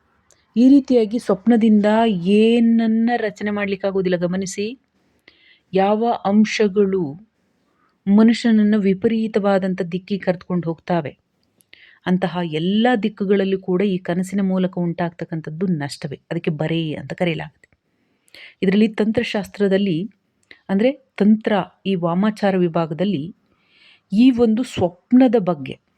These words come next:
ವಿಶೇಷವಾದಂಥ ಮಹತ್ವವನ್ನ ಕೊಡ್ತಾವೆ. ಯಾಕೆಂದ್ರೆ ಮನುಷ್ಯನನ್ನ ಬುದ್ಧಿಯ ವಿಚಾರದಿಂದಾನೇ ತಿದ್ಲಿಕ್ಕೆ ಸಾಧ್ಯ, ಶಕ್ತಿಲಿ ಬಗ್ಗಿಸ್ಲಿಕ್ಕೆ ಆಗೋದಿಲ್ಲ, ಶಕ್ತಿನಲ್ಲಿ ಆ ಮನುಷ್ಯನನ್ನ ಕುಗ್ಗಿಸ್ಲಿಕ್ಕೆ ಆಗೋದಿಲ್ಲ.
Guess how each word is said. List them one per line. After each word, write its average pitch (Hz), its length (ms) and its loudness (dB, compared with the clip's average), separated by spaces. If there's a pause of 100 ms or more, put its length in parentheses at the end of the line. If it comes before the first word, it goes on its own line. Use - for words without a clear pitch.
(520)
ವಿಶೇಷವಾದಂಥ 214 960 0
ಮಹತ್ವವನ್ನ 185 720 -2
ಕೊಡ್ತಾವೆ. 165 480 -8 (840)
ಯಾಕೆಂದ್ರೆ 190 340 -2
ಮನುಷ್ಯನನ್ನ 202 580 -4
ಬುದ್ಧಿಯ 185 540 0
ವಿಚಾರದಿಂದಾನೇ 202 800 -2
ತಿದ್ಲಿಕ್ಕೆ 185 460 -4
ಸಾಧ್ಯ, 170 380 -6 (500)
ಶಕ್ತಿಲಿ 214 480 -2
ಬಗ್ಗಿಸ್ಲಿಕ್ಕೆ 202 600 -2
ಆಗೋದಿಲ್ಲ, 175 440 0 (1400)
ಶಕ್ತಿನಲ್ಲಿ 233 640 2
ಆ 226 40 0
ಮನುಷ್ಯನನ್ನ 208 520 -2
ಕುಗ್ಗಿಸ್ಲಿಕ್ಕೆ 190 680 -2
ಆಗೋದಿಲ್ಲ. 170 540 -2